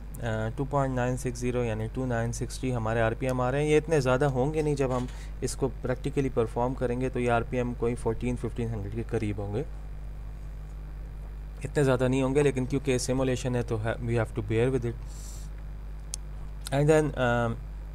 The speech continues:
लोड करंट वन पॉइंट नाइन वन वन है जी, और ईएमएफ़ थर्टी पॉइंट फ़ाइव सेवन टू है, और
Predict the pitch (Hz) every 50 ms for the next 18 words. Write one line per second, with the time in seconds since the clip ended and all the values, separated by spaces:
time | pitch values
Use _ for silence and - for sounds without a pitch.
0 | - - - - - - - - - - - 120 113 120 127 139 143 - 147 139
1 | 131 135 139 131 - - - - - 120 120 123 120 113 123 120 113 113 110 107
2 | 113 113 113 110 113 127 131 131 131 127 127 127 123 117 120 120 120 - - -
3 | - - - - - - - - - - - - - - - - 117 113 113 117
4 | 113 - - 147 151 147 143 139 135 - - - - - - - 139 139 135 139
5 | 135 127 - 113 107 107 107 107 - - 113 107 107 104 - - - 101 98 98
6 | 101 101 - 127 139 156 156 143 135 139 - - - - - - - - - -
7 | 117 113 113 113 110 110 110 110